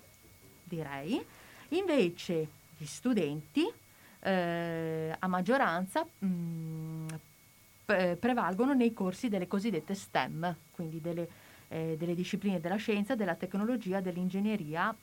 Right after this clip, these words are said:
mm, salvo forse la, il corso di studi di matematica. Eh, questo non fa altro che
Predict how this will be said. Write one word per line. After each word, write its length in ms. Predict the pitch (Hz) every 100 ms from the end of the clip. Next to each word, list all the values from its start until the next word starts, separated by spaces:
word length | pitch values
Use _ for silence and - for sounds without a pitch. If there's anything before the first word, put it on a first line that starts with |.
| -
mm, 240 | 160 151 151 - -
salvo 400 | - 190 185 208
forse 320 | 202 190 196
la, 640 | 180 175 170 165 165 160 165
il 120 | 165
corso 300 | 196 190 208
di 100 | 185
studi 300 | 185 180 180
di 100 | 185
matematica. 760 | 165 156 156 117 123 151 147 151 - - - - - -
Eh, 1080 | 185 180 170 165 165 165 165 160 160 165 170 -
questo 320 | - 302 302 240
non 100 | 233
fa 200 | 233 247
altro 280 | 262 190 185
che 280 | 220 196